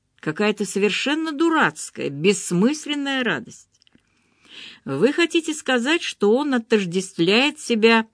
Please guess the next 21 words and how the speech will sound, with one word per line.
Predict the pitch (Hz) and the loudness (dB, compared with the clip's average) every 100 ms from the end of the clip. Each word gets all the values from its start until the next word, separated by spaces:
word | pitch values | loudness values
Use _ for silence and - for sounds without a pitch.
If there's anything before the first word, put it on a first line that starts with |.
| _ | _
с | - 196 | -6 0
одним | 185 151 202 233 | 0 2 4 6
из | 226 160 | 4 2
героев | 180 196 226 220 175 | 2 6 6 4 2
божественной | 170 180 208 202 190 190 | 2 2 0 -2 -4 -4
комедии?» — | 185 196 226 339 269 156 | 0 2 2 0 -2 -4
спросила | - 160 165 165 151 151 | -2 -2 -2 -2 -4 -4
Саша | - 165 156 151 143 - - - | 0 0 0 -4 -6 -12 -18 -8
Юрия | 131 170 170 156 | 0 4 4 4
Анатольевича | 156 156 156 233 262 - | 2 -2 2 0 0 -4
на | 190 | -6
пороге. | 190 190 175 117 - - _ _ _ _ _ _ _ _ _ _ _ _ _ _ _ _ _ | -4 -4 -4 -8 -14 -20 _ _ _ _ _ _ _ _ _ _ _ _ _ _ _ _ _
«И | 156 170 | 2 2
был | 151 220 214 | 8 8 8
так | 185 - 185 156 135 | 4 4 4 4 2
дивен, | 117 170 262 269 147 113 - _ _ _ _ _ | -2 2 2 0 -2 -4 -12 _ _ _ _ _
как | - 170 165 | 0 0 0
теперь | - 160 - 170 190 185 - | -2 -2 4 6 6 4 -4
ужасен. | 165 160 131 180 220 185 - - - - _ _ _ _ _ _ _ | -2 0 0 0 0 -2 -8 -12 -14 -20 _ _ _ _ _ _ _
Он | 175 175 151 - | -2 0 -2 -2
истинно | 196 220 - 254 240 247 240 | 0 0 -2 2 4 4 2